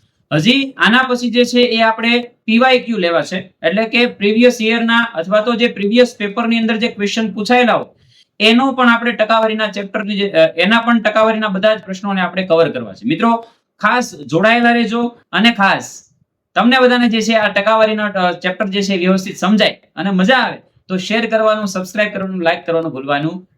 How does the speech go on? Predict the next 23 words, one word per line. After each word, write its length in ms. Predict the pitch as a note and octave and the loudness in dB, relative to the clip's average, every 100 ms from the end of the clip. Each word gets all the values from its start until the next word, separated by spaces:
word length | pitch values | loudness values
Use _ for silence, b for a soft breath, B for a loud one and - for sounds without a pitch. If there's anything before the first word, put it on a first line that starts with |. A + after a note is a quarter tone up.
| A#2+ | 0
નથી. 240 | D#3 D3+ - _ _ _ A3 | 2 0 -6 _ _ _ -2
તો 40 | |
ચાલો 240 | A3 A#3 B3+ A#3 | 0 2 2 0
આજે 160 | G#3+ A#3+ | 0 0
આપણે 220 | A3+ A3+ | -2 -4
શરૂ 240 | A3+ A3+ | -4 -4
કરીએ 280 | A3 A3 A3+ A3+ _ _ | -4 -4 -4 -8 _ _
ક્વેશ્ચન 340 | F#3+ G#3 A#3+ A3+ | -4 -2 0 0
નંબર 280 | G#3+ G#3+ G#3+ E3 | 2 0 0 -2
અગિયાર. 280 | F3+ E3+ - _ _ C3 C#3+ | -2 -2 -2 _ _ -8 0
લાસ્ટ 260 | F#3+ A#3+ B3 A#3+ | 0 0 -2 0
જે 80 | A#3+ | 2
છે 80 | A#3+ | 2
એ 120 | A#3 F#3 | -2 -2
પ્રીવિયસ 360 | G#3+ A#3 A#3+ - G#3 | 0 2 2 0 -4
લેક્ચરમાં 420 | G#3 G#3+ A3+ A3+ G#3+ | -4 -2 0 2 2
આપણે 200 | A3 A3 | 0 -2
જે 120 | A3 | -2
છે 160 | A3 A3 G#3 | -2 -2 -2
એ 40 | G#3 G3+ | 0 0
એક 60 | G3+ | 0
થી 140 | A3 F#3+ F3+ | -4 -4 0
દસ 180 | B3 | 2